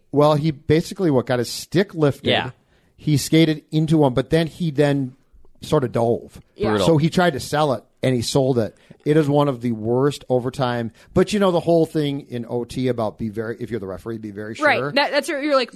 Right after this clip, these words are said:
Speaker 3: "What's the ref doing?" If
Speaker 1: Yeah.
Speaker 3: it's, if
Speaker 1: He's
Speaker 3: it's
Speaker 1: like,
Speaker 3: even questionable.
Speaker 1: he went ticky-tack.
Speaker 3: Yeah.
Speaker 2: Yeah.
Speaker 1: And it
Speaker 3: Because,
Speaker 1: wasn't a, and it
Speaker 3: because
Speaker 1: wasn't a penalty.
Speaker 3: how many times have you watched a hockey game in which even in the last, you know, ten minutes of the third period, it depends on where you are in the season, it's not, it's not just, you know,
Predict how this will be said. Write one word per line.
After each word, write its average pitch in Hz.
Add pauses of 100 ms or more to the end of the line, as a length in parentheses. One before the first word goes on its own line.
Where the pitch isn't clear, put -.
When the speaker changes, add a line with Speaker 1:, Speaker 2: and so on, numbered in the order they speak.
(120)
Speaker 3:
"What's 523
the 523
ref 285
doing?" 294
If 165
Speaker 1:
Yeah. 180
Speaker 3:
it's, 120
if 262
Speaker 1:
He's 262
Speaker 3:
it's 381
Speaker 1:
like, 247
Speaker 3:
even 320
questionable. -
Speaker 1:
he 202
went 233
ticky-tack. 269 (100)
Speaker 3:
Yeah. 311
Speaker 2:
Yeah. 101 (260)
Speaker 1:
And 127
it 160
Speaker 3:
Because, 180
Speaker 1:
wasn't 185
a, -
and 131
it -
Speaker 3:
because 156
Speaker 1:
wasn't 156
a -
penalty. 127
Speaker 3:
how 370
many 381
times 359
have 320
you 339
watched 311
a 302
hockey 269
game 226
in 226
which 226
even 262
in 269
the 247
last, 233 (160)
you 240
know, 214
ten 262
minutes 254
of 220
the 214
third 214
period, 226
it 190
depends 220
on 196
where 202
you 202
are 190
in 180
the 170
season, 202 (600)
it's 285
not, 269 (140)
it's 254
not 262
just, 208
you 240
know, 185